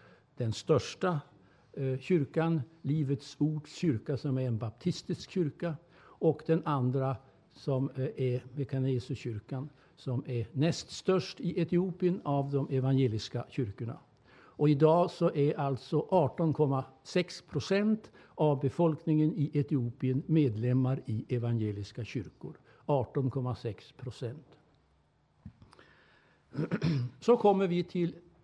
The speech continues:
nästa stora, eh, skede. Eh, Mekane Jesus kyrkan upprättades nittonhundrafemtionio som en självständig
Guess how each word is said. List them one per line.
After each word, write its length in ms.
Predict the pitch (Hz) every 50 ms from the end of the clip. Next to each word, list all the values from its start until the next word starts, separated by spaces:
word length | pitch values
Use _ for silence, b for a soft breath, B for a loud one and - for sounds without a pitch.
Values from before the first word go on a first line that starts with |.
| - - -
nästa 600 | - 165 185 170 143 - - - - 180 180 185 151 -
stora, 680 | - - - - - 180 180 143 127 139 143 139 135 110 - B B B B B B B B B
eh, 280 | 147 123 120 117 117 - - - - - _ - -
skede. 600 | - - - 175 156 120 107 110 113 127 117 98 - - - - b b b b b b b b b b b - 262
Eh, 200 | 120 110 110 - - - - - _ _
Mekane 500 | - - - 170 160 - 165 165 165 165
Jesus 640 | 170 165 165 156 - - 180 160 - - - - - - - _ _ _ _ _ _ _ _ -
kyrkan 580 | - - 156 160 170 175 - - 170 160 170 -
upprättades 760 | 214 151 - - 147 147 135 - - 147 139 151 147 - -
nittonhundrafemtionio 1500 | 170 175 - - - - 170 147 127 147 147 131 143 143 120 - 139 131 123 - 143 131 143 165 147 127 151 202 214 - B B B B
som 220 | B - 156 - -
en 140 | 135 127 135
självständig 1300 | - - - 185 151 117 110 107 104 - - - - - 175 160 151 135 123 110 107 120 113 104 -